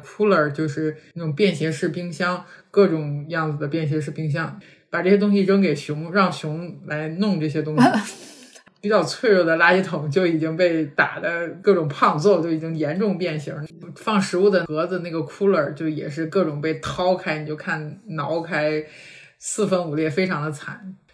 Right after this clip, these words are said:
Speaker 1: 他就教育大家，这个放食物的这个冰箱对熊来说，那真的是非常容易就打开了，弄碎了。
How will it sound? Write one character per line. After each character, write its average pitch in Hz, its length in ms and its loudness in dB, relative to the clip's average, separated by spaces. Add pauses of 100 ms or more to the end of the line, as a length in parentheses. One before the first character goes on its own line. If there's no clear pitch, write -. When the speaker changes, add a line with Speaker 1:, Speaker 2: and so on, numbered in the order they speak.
(120)
Speaker 1:
他 180 80 -2
就 180 140 4
教 185 280 6
育 160 60 4
大 147 160 4
家， 143 420 -2
这 165 120 -8
个 175 80 -4
放 190 240 4
食 - 200 -2
物 180 240 2
的 156 200 0
这 156 180 -4
个 156 80 -4
冰 180 260 -4
箱 170 600 -4
对 180 160 0
熊 160 240 -6
来 151 160 -2
说， 151 240 -2
那 151 240 -6
真 160 260 -6
的 156 100 -6
是 147 160 -6
非 147 220 -2
常 156 180 -4
容 147 160 -8
易 147 80 -6
就 143 120 -4
打 147 240 -8
开 160 160 -4
了， 165 140 -4
弄 165 220 -8
碎 156 300 -2
了。 139 160 -6